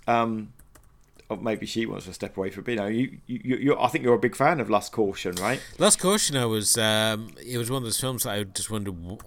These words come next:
Speaker 2: after I saw it why it took me so long to get around to
Speaker 1: Mm.
Speaker 2: watching it. Um, I think Lust Caution is, uh, an absolutely phenomenal film, and I mean, it's now kind of been lost on, on Ang Lee's filmography, which is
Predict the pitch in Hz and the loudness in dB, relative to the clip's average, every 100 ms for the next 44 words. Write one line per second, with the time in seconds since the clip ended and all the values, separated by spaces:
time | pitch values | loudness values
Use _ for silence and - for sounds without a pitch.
0 | 113 113 117 95 131 101 87 92 95 95 | -4 -2 0 2 2 0 -2 0 2 2
1 | 95 92 104 98 - 98 87 92 90 - | 0 -2 -8 -4 -4 -4 -6 -8 -6 -4
2 | 95 90 90 - 107 95 92 92 101 95 | -2 -4 -6 -6 -2 0 2 0 0 0
3 | 127 131 - 85 - - - 90 92 90 | -2 -2 -8 -10 -16 -20 -12 -6 -4 -6
4 | 92 95 113 87 98 - 104 92 90 90 | -6 -6 -8 -6 -6 -4 -4 -6 -6 -6
5 | 85 - - - 90 90 87 90 104 - | -4 -6 -8 -18 -8 -4 -2 -4 -6 -6
6 | 92 - 120 127 76 - 107 78 78 92 | -6 -4 -4 -4 -6 -8 -8 -8 -8 -8
7 | 95 90 85 - - - - - - - | -8 -8 -12 -16 -18 -18 -20 -20 -20 -8
8 | 113 110 - - 113 110 107 104 101 101 | -6 -4 0 2 8 10 10 6 2 0
9 | 98 - - - - - 180 202 147 147 | -4 -8 -10 -10 0 2 4 2 0 0
10 | 131 131 - 131 113 110 104 - 107 107 | 2 0 0 -2 -4 -4 -8 -10 -6 -2
11 | 104 101 104 98 92 - 95 117 113 98 | -2 -2 0 0 -2 -4 -2 -2 -4 -6
12 | 95 - 104 87 | -4 -4 -4 -8